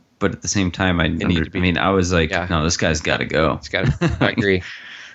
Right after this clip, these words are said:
Speaker 2: I agree.
Speaker 1: I mean, yeah, I know it sucks getting thrown out an airlock. That's, I mean, nobody wants to go like that, but, mm,
Speaker 2: Yep.
Speaker 1: sorry, bud.
Speaker 2: Okay.
Speaker 1: <laughs>
Speaker 2: So,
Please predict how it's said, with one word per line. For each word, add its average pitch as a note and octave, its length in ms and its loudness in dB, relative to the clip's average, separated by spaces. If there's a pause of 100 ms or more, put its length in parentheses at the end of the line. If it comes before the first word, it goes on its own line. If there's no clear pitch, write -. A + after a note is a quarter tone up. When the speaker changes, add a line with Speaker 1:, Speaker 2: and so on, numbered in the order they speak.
(200)
Speaker 2:
I - 60 -4
agree. F#2+ 180 -2
Speaker 1:
I F#2+ 40 2
mean, F2+ 200 2
yeah, G2 300 4
I F#2 100 4
know F2+ 140 4
it F2 40 0
sucks - 320 -2
getting F2+ 280 0
thrown F2 180 4
out E2 160 4
an E2+ 60 0
airlock. E2 480 4
That's, E2 400 -2 (120)
I - 40 -4
mean, E2+ 160 -4
nobody E2+ 260 4
wants D#2 180 2
to - 60 -8
go F2 120 4
like D#2+ 220 2
that, F2 320 2
but, G#2 300 2 (100)
mm, B2 240 2
Speaker 2:
Yep. D3 80 0
Speaker 1:
sorry, F#2+ 200 4
bud. F2 300 2
Speaker 2:
Okay. C3 200 2 (240)
Speaker 1:
<laughs> F3 120 4 (720)
Speaker 2:
So, F#2+ 500 2